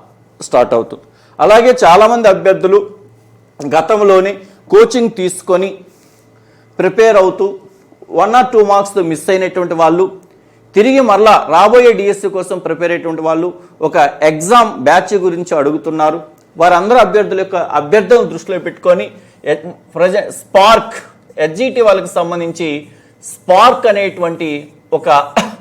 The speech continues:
ఎగ్జామ్ బ్యాచ్ని, స్పార్క్ అనేటువంటి ఒక ఎగ్జామ్ బ్యాచ్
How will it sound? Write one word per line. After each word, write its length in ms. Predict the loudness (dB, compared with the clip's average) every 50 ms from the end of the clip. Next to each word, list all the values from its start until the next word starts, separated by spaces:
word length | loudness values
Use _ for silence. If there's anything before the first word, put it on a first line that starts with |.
| -20 -20 -20 _ _ _ _ _ 0
ఎగ్జామ్ 560 | 0 0 0 -4 -2 0 2 2 2 2 2
బ్యాచ్ని, 800 | 2 2 2 0 0 -4 -6 -6 -6 -6 -6 -6 -6 -8 -10 -12 -18 -20 _ _ _ _ _ _ _ _ _ _ _ _ _ _ _ _ _
స్పార్క్ 560 | -20 -20 -12 -4 -2 2 2 2 2 2 0 0
అనేటువంటి 440 | 0 0 -2 -4 -4 -4 -2 -2
ఒక 360 | -2 0 0 0 0 0 -2 -6 -12 -20 _ _ _ _ _ _ -2
ఎగ్జామ్ 840 | -2 -2 -2 -6 -4 0 2 2 2 0 -4 -8 -14 -20 _ -6 -2
బ్యాచ్ 360 | 0 0 0 0 -4 -8